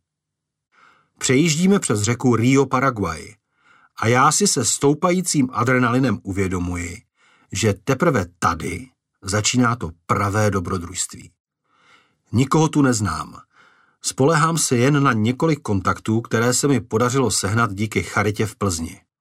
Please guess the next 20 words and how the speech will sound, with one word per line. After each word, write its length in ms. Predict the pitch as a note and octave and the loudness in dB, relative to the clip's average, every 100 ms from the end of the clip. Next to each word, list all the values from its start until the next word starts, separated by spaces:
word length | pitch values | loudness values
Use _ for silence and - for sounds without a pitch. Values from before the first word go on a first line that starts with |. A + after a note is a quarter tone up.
| _ _ _ _ _ _ _ _ _ _ _ _ _ _ | _ _ _ _ _ _ _ _ _ _ _ _ _ _
Vystupuji 520 | A#2 - D#3+ E3+ E3+ | -2 0 0 2 2
na 120 | C3+ | 2
autobusovém 680 | B2+ B2 C3+ D3 - A2 F#2 | 0 0 0 0 0 0 0
nádraží 580 | F#2+ G2+ A#2+ A2 C3 - | -2 0 -2 0 -4 -2
a 80 | G#2+ | 0
mám 460 | A2 G#2+ A2 G2+ | 2 2 0 -2
dost 280 | A#2+ C#3+ - | -2 -2 -4
zvláštní 600 | G2+ G#2 G#2+ G#2+ B2+ A#2+ | -4 0 0 -2 -4 -4
pocit. 460 | A2+ G#2+ - - _ _ _ _ _ _ - | -4 -8 -10 -14 _ _ _ _ _ _ -4
Jsem 260 | - D3 | 0 2
momentálně 760 | B2+ A#2+ D3+ E3+ F3 E3+ E3+ B2 | 2 4 2 2 2 2 2 0
široko 500 | - E3+ F#3+ F#3+ F3 | 2 2 2 2 2
daleko 380 | E3+ F3 E3 B2+ | 2 2 2 2
jediný 540 | B2+ D3+ E3+ F3 F3 | 2 2 2 2 4
mezi 300 | E3 C#3+ C#3 | 2 2 0
stovkami 600 | - D3 C#3+ - D3+ C3+ | 0 -2 -2 0 2 4
místních 560 | A#2 C#3 - C#3+ A2+ G2+ | 4 2 0 0 -2 -2
lidí, 480 | F#2 F2 F2+ G2+ - - - - | -4 -4 -8 -10 -14 -20 -20 -20
který 300 | - C3 E3 | -2 0 2
se 200 | D#3 C#3 | 0 -2